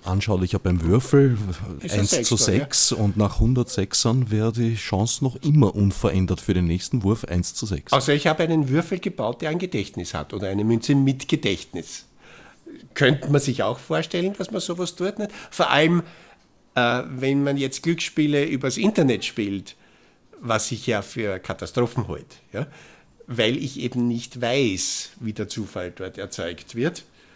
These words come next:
Speaker 2: Und das Schöne an den Glücksspielen in den Casinos ist ja, dass man doch auch ohne große technische Ausbildung halbwegs versteht, wie der Zufall da erzeugt wird. Wobei es da auch Geschichten gibt, also dass man,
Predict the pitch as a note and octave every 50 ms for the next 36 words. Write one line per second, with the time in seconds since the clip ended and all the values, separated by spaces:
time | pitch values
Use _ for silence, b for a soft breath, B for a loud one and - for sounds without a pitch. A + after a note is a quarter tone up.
0 | b b b b b b C3 B2 C3 - - B2+ - - - - - - - -
1 | - - - - C3+ B2 C#3+ E3 E3+ C#3+ C3 C3+ C3+ C#3+ C3+ B2+ B2+ C#3 C#3 C#3+
2 | C#3 - - - - C3+ B2+ B2+ C3 B2 A#2+ A#2+ A#2 A2+ G#2+ - G#2+ G2+ - -
3 | B2+ C#3+ D#3+ D#3 C#3+ - - B2 B2 - C#3+ C#3 C#3+ C#3 C#3 B B B B B
4 | B B B B B B B B B _ - - _ _ _ - C#3+ B2+ - -
5 | D3+ C#3 C3 C#3 C#3 C3+ C3+ C3+ C#3 - - - C#3 D#3 D#3 - - - A2+ A#2
6 | C3 C3 B2+ - - C3 C#3+ C#3+ B2+ - A#2+ A#2+ C#3 D3+ - - C3+ - C3 B2
7 | B2+ - D3+ C3+ - C3 A2 G2+ G2 A2 - - - C3+ C3 C3 C#3 C3+ C#3 C3
8 | B B B B B - A2+ A2 C3 C#3 C#3 C#3+ C#3 B2+ - - - C3+ B2 -
9 | - - A2 G#2 A#2 B2+ - C3+ B2+ B2+ - A#2+ A#2 - B2+ B2 A#2+ - A#2 A2+
10 | - A2 G#2+ - G#2 G2+ - A2 G2+ G#2+ - - - - F2 D#2 C#2+ - - -
11 | _ B B B B B B B B B B - A#2 A2+ - A2 A2 A2 - -
12 | A2+ G2 - - B2 E3 - - - - - G3 F#3 - - - - F#3 F3 -
13 | F#3 F3 F3 - - _ _ - - - B2+ A#2 - A#2+ - A#2 A2+ - C3 A#2+
14 | A#2+ B2